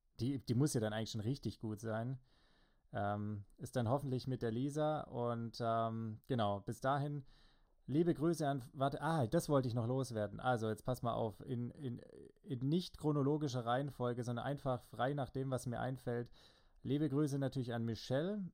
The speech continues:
an Thomas, an Valentin, an Franka, ähm,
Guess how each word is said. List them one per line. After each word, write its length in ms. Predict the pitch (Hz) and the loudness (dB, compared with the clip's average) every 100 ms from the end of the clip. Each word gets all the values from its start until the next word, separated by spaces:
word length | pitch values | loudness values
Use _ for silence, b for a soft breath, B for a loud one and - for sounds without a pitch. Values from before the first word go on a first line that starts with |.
| - | -4
an 180 | 123 | -4
Thomas, 540 | 110 139 160 170 165 - | 0 -2 2 2 0 -4
an 220 | 123 117 | -6 0
Valentin, 520 | 127 156 147 151 147 | 0 0 -2 -2 -2
an 160 | - 117 | -4 -8
Franka, 680 | - 123 151 - 170 170 156 b b b b b | -6 -4 -4 -2 0 0 -4 b b b b b
ähm, 480 | - 123 127 127 120 | 2 4 4 2 -4